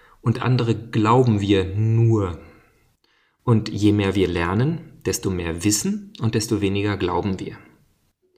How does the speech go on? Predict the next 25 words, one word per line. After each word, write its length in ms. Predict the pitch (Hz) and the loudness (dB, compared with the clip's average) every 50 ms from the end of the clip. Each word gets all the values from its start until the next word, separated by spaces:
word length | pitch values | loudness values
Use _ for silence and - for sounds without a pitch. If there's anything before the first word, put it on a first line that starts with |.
| _ _ _ _ _ _ _ _ _ _ _ _ _ _ _ _ _ - | _ _ _ _ _ _ _ _ _ _ _ _ _ _ _ _ _ -12
Aus 220 | - - 87 - | -8 -8 -6 -4
dem 140 | - 98 95 | -4 -2 0
gleichen 360 | - 92 90 113 123 156 151 | 2 2 4 4 4 4 4
Gedanken 400 | 143 135 139 143 139 127 127 131 | 4 4 2 2 2 2 0 0
kommt 220 | - 147 131 127 - | 0 -2 -2 -2 -2
die 100 | 113 117 | -2 -2
Idee, 420 | 110 - 110 92 92 110 151 156 | 0 0 2 2 4 4 2 0
dass 180 | - - 113 - | 0 -4 -4 -4
das 180 | - - - - | -4 -6 -6 -4
Christentum 640 | - 117 107 - - - 127 123 - 156 151 147 | -4 -4 -4 -4 -4 -6 -6 -4 -2 -2 0 0
oder 140 | 120 101 98 | 0 0 -2
die 120 | - - - | -2 -4 -10
Kirche 560 | - - - 101 92 90 - - 110 107 - - - - - - _ - | -10 -4 -2 -2 -2 -2 -2 -4 -4 -4 -6 -10 -16 -20 -20 -20 _ -4
der 280 | - 107 98 98 95 98 - - | -2 -2 -2 -2 -4 -8 -10 -8
Wissenschaft 800 | 123 123 139 170 147 - 120 98 - - - 90 - - - - | -2 2 2 4 4 2 0 0 -2 -4 -6 -6 -10 -14 -14 -8
entgegensteht. 840 | - 117 107 - - 120 110 104 95 - - - - - - - - _ _ _ _ _ _ _ _ _ _ _ _ _ _ _ _ _ _ _ _ _ _ _ _ | -8 -6 -6 -2 -2 -2 -2 -2 -4 -8 -10 -14 -16 -18 -20 -20 -20 _ _ _ _ _ _ _ _ _ _ _ _ _ _ _ _ _ _ _ _ _ _ _ _
Doch 300 | - 92 76 - - - | -8 -8 -8 -8 -10 -10
stattdessen 640 | - - - - - - - 101 - - 110 104 90 | -8 -8 -6 -8 -6 -2 -2 0 0 0 -2 -2 -2
halten 460 | 98 101 101 98 - 104 101 98 98 - - - - - - - - - - _ | 0 0 0 0 -2 -2 -4 -4 -6 -8 -16 -20 -20 -20 -20 -20 -20 -20 -18 _
große 380 | - - 107 98 110 - - 113 | -8 -2 2 2 2 2 2 2
Denker 440 | 107 120 165 180 151 131 107 95 92 | 4 4 4 4 2 2 2 2 2
wie 180 | 98 92 85 | -2 -4 -4
Thomas 360 | - - - 127 117 110 107 - | -6 -6 -4 -2 -2 -2 -2 -4
von 180 | - 113 107 | -4 -6 -6
Aquin 640 | - - - - - - 143 190 208 220 - - | -6 -6 -10 -8 -4 -4 -2 -2 -4 -8 -10 -14